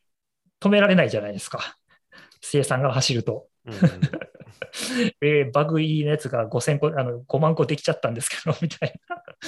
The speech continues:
Speaker 1: な。なので、やっぱり相当前もって投資してっていうのやってるから、やっぱそのね、ディシジョンメイクっていうのの根性がやっぱすごいなと。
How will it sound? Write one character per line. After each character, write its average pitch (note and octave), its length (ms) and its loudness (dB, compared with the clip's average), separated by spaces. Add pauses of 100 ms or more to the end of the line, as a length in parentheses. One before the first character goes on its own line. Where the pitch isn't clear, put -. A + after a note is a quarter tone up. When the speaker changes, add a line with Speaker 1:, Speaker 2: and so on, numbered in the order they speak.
(560)
Speaker 1:
な。 D#3 80 -2
な - 20 0
の C3 120 0
で、 B2 180 0
や C3 120 0
っ D3 60 -12
ぱ E3+ 80 0
り B2+ 80 -2
相 E3 380 -2
当 E3+ 280 0
前 C#3 400 0
も D3 120 0
っ D3 100 -12
て - 80 -12
投 B2+ 220 -4
資 - 180 -4
し - 100 -2
て C3+ 260 -2
っ C3 100 -12
て B2+ 100 -8
い A#2 40 -8
う A#2 40 -10
の A2+ 80 -8
や A2+ 100 -4
っ A#2+ 60 -14
て - 140 -4
る A#2+ 80 -2
か A2 140 0
ら、 G#2 300 -6 (1500)
や D3 80 -4
っ C3 40 -6
ぱ C3+ 60 -2
そ A#2+ 140 -6
の A2+ 260 -14
ね、 A#2 160 -6
デ G#2+ 80 -6
ィ A#2+ 40 -2
シ C#3 120 -2
ジ C3+ 100 0
ョ C3 40 2
ン C3 80 -2
メ C#3+ 120 2
イ A#2+ 60 -2
ク - 100 -14
っ - 20 -20 (100)
て B2+ 80 -6
い - 20 -6
う G#2 60 -8
の G2+ 80 -10
の A2 420 -2
根 C3 60 4
性 A#2 160 -2
が G#2+ 80 -4
や G2+ 60 -6
っ - 20 -12
ぱ A2 220 -8
す - 180 -10
ご A#2+ 120 0
い G#2+ 40 -6
な A#2+ 160 -2
と。 G#2+ 260 -14